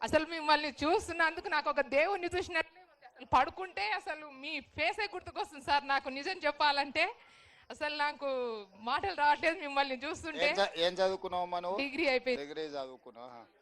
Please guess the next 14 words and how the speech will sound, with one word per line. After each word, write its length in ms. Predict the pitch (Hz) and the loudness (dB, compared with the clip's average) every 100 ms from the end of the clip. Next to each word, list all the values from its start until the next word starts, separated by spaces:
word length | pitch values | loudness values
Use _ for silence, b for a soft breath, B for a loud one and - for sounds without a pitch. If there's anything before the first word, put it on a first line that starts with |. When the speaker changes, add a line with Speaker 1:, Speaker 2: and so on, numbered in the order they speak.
| _ _ _ | _ _ _
Speaker 2:
మన 340 | 135 147 143 139 139 | -8 -4 -4 -6 -12
చె-, 240 | - - | -18 -12
చెంచుగూడలలో 760 | 147 151 165 175 175 175 175 170 | -10 -8 -6 0 0 2 0 -2
డిగ్రీ 280 | 160 156 | -4 -6
చదువుకొని 840 | 165 165 156 156 160 156 156 151 135 - - | -6 -6 -8 -6 -6 -6 -6 -8 -10 -16 -14
ఇది 160 | 143 | -10
ఉన్నోళ్ళు 300 | 147 151 151 | -6 -6 -4
ఉన్నారు. 240 | 143 143 135 | -6 -6 -8
Speaker 1:
అవును 840 | - - _ _ _ _ - 202 | -10 -20 _ _ _ _ -20 -20
సార్. 160 | - - | -20 -14
Speaker 2:
మంచి. 1080 | 233 233 - - - - - - _ - 147 | -14 -14 -18 -20 -20 -20 -20 -20 _ -12 -12
ఈ 200 | 151 147 | -8 -8
ఇండ్లు 200 | 170 190 | -2 -2
ఉన్నాయమ్మా? 500 | 185 185 185 190 | 2 4 2 0